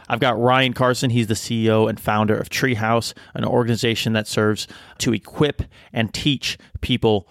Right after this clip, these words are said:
programming skills and new technology skills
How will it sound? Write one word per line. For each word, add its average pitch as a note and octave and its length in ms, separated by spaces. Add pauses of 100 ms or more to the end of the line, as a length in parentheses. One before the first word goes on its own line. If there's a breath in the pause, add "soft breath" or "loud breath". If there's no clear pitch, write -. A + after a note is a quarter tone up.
(200 soft breath)
programming C3+ 440
skills A#2+ 300
and A2 100
new A#2 100
technology A2+ 580
skills G2 460